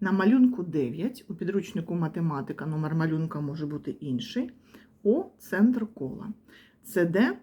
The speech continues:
дотична до кола. Точка М, точка дотику. Знайдіть. Завдання перше. Кут О Б А,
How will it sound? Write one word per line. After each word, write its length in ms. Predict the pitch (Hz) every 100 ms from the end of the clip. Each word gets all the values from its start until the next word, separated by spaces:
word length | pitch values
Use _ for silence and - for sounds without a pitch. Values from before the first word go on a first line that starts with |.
| _
дотична 680 | 214 254 294 170 156 - 269
до 160 | 254 175
кола. 420 | - 127 120 71 - _ - - _
Точка 520 | 214 196 - - 160 -
М, 300 | 165 220 359 - -
точка 440 | 180 - - 233
дотику. 580 | 165 131 - - - - _ _ - _ _
Знайдіть. 760 | 190 226 381 233 165 127 - _ _ _ _ _ -
Завдання 400 | 175 233 277 254
перше. 440 | 170 147 - 143
Кут 380 | - 240 214 - _
О 200 | 214 180
Б 280 | 165 170 -
А, 340 | 156 143 151